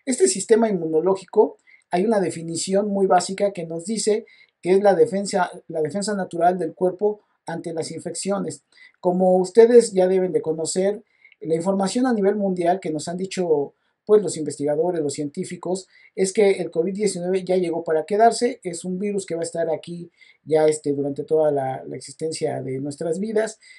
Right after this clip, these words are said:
y que lo que hay que es aprender a convivir con él. Es decir, el gran problema que tenemos ahorita es que no, no hay ninguna vacuna y no hay ningún medicamento que pueda contrarrestar los efectos del covid diecinueve,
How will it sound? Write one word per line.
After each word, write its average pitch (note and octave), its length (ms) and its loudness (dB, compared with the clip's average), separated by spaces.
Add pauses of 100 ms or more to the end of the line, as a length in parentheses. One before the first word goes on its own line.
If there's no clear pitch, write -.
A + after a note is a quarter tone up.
(220)
y A3+ 160 -2
que A#3 220 10
lo E3+ 180 0
que F3+ 80 -2
hay F#3+ 100 2
que F#3 200 2
es F#3 180 -2
aprender D#3+ 400 -2
a F3 80 0
convivir D#3+ 380 -2
con A#3 180 4
él. G#3 160 0 (420)
Es F#3 200 0
decir, A3+ 400 2 (240)
el E3 160 -6
gran G#3+ 180 6
problema B3+ 260 4
que G#3+ 100 -2
tenemos F#3+ 360 -2
ahorita F3 640 -2
es E3+ 180 -8
que F3 220 -2
no, F#3+ 240 -4
no F3 100 -2
hay F#3+ 100 0
ninguna F#3 300 2
vacuna G3 560 2
y D#3+ 80 -12
no E3 80 -6
hay F#3 60 -4
ningún F#3 240 -2
medicamento F3 600 -2
que D#3 120 -4
pueda D#3+ 240 2
contrarrestar D3+ 680 -4
los D#3 200 -4
efectos D3+ 480 -4
del C#3+ 120 -4
covid C#3+ 240 -4
diecinueve, D3 600 -8